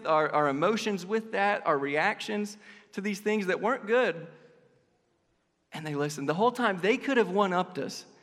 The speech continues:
They could have said, "Well, you think that's bad, like, wait till you hear this," right? And, and shared a different story. Or they could have countered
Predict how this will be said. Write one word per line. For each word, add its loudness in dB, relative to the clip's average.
They 0
could 2
have 2
said, 4
"Well, 4
you 4
think 2
that's 4
bad, 4
like, 2
wait 2
till 2
you 2
hear 4
this," 0
right? -2
And, 0
and -2
shared 2
a 2
different -4
story. -10
Or 2
they -4
could 4
have 2
countered 0